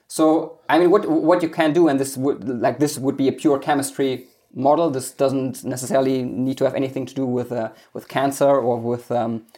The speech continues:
with drugs. It can be the same way for materials, like all kinds of chemicals, basically. So what you can do, for example, is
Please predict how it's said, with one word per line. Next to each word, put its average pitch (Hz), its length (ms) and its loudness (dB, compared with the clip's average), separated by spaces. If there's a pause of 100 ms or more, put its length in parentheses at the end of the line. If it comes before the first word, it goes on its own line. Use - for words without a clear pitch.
(360)
with - 200 -6
drugs. 170 300 4
It 127 100 -2
can 135 260 0
be 131 220 4
the 123 120 0
same 139 200 -2
way 135 140 4
for 131 160 0
materials, 147 560 2
like 123 200 -4
all 127 140 0
kinds 123 240 -4
of 113 80 -8
chemicals, 147 480 -2
basically. 127 580 -4 (280)
So 143 540 4 (220)
what 151 200 2
you 156 40 -2
can 151 220 0
do, 214 220 6
for 151 180 2
example, 147 420 2
is 139 380 0